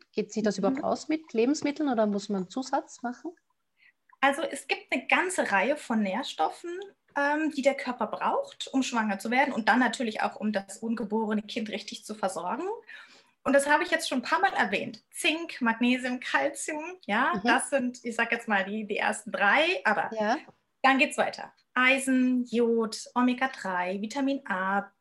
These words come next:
Speaker 2: B-Vitamine, Folsäure, Vitamin D. Und im Grunde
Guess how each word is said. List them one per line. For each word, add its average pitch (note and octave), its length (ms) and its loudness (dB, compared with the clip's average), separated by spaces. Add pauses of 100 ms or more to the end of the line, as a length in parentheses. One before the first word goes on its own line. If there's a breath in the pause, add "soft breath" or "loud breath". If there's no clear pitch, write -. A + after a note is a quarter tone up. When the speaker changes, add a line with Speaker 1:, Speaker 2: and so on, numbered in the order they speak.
Speaker 2:
B-Vitamine, G#3+ 720 0
Folsäure, A3 880 0
Vitamin A#3+ 420 2
D. G3 440 -6 (280 loud breath)
Und B3 140 2
im A#3+ 140 -2
Grunde F#4 320 0